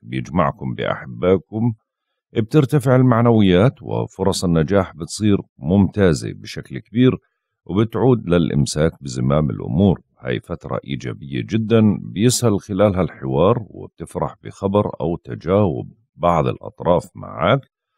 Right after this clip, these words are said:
وبتحمل سفر محتمل لبعض مواليد برج الميزان. أما من يوم الثلاثاء ويوم الأربعاء وحتى صباح يوم الخميس، القمر بده ينتقل للسرطان اللي هو البيت العاشر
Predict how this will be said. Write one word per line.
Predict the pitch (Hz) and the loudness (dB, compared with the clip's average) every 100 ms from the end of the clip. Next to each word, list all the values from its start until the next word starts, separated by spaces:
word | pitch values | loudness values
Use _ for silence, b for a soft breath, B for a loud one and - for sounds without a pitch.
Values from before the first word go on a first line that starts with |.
| _ _ | _ _
وبتحمل | - 147 143 151 - 135 131 117 | -4 -2 0 -2 2 4 4 0
سفر | - 127 117 101 | -4 -4 0 -2
محتمل | 64 60 92 - - 78 58 50 50 | -2 0 0 -2 -8 -4 -4 -8 -6
لبعض | 64 76 62 53 | -6 -4 -6 -8
مواليد | 55 117 57 113 107 - | -8 -6 -6 -6 -12 -16
برج | _ 131 110 | _ -12 -10
الميزان. | 110 55 - 71 92 90 - _ _ _ _ _ _ _ _ _ _ _ _ _ _ _ _ _ _ _ _ _ _ _ | -12 -8 -6 0 2 2 -2 _ _ _ _ _ _ _ _ _ _ _ _ _ _ _ _ _ _ _ _ _ _ _
أما | 143 170 160 | 0 4 4
من | 151 139 | 4 4
يوم | 139 135 | 4 4
الثلاثاء | 127 - 107 101 - 95 101 123 82 | 2 0 2 2 4 2 4 2 0
ويوم | 58 65 62 | -2 -2 -2
الأربعاء | 65 52 71 - 58 62 87 71 | -4 -2 -2 -2 -4 0 2 2
وحتى | 65 - 107 - 98 | -2 -4 -6 0 0
صباح | - 80 87 92 - | 0 0 0 0 -4
يوم | 67 73 107 101 | -4 2 4 4
الخميس، | 62 - - 55 87 117 | 2 -6 -12 -2 0 2
القمر | 107 92 151 156 127 | 0 -2 2 4 4
بده | 117 110 | 2 4
ينتقل | 127 120 110 107 | 4 2 -2 0
للسرطان | 101 - 92 90 98 113 120 | 0 0 -2 -2 2 4 4
اللي | 69 | 2
هو | 60 | -2
البيت | 58 52 85 | -4 -2 -4
العاشر | 65 53 71 98 - 58 | -4 -4 0 0 -2 -10